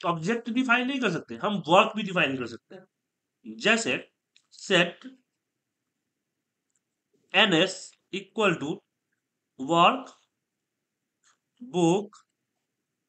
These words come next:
dot add with एन एस, यहाँ पे कर दीजिए dot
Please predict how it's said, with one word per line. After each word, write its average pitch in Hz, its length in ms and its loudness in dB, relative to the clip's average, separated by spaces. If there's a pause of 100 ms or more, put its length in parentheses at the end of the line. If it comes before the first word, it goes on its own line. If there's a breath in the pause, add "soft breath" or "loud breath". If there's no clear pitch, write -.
(1300)
dot 147 240 2 (140)
add 190 220 4 (3000)
with 233 320 -4 (540)
एन 175 180 2
एस, 196 440 -2 (1000 soft breath)
यहाँ 135 120 0
पे 165 60 -4
कर 160 160 0
दीजिए 156 280 -6
dot 156 560 0